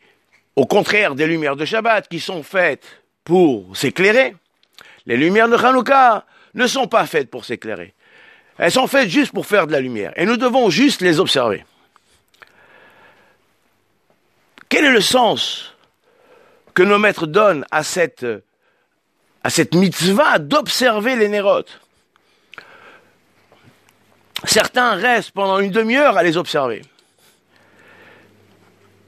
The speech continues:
Et nous devons méditer, réfléchir à cette notion d'observer les nérotes.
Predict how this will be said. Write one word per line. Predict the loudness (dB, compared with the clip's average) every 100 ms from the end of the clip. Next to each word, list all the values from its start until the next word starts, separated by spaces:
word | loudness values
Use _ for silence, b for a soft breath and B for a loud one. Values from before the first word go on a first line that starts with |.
| _ -20 _ _ _ _ _ _ _ _ _ 0
Et |
nous | 4
devons | 4 6 6 4
méditer, | 2 -2 -4 -2 0 2
réfléchir | 0 -2 -2 0 2 2 2 0 -10 b b _ _ _ _ _ _
à | -2
cette | 0 0
notion | 0 0 2 2 2
d'observer | 2 0 2 2 2 2 2
les | 4
nérotes. | 2 0 -2 -6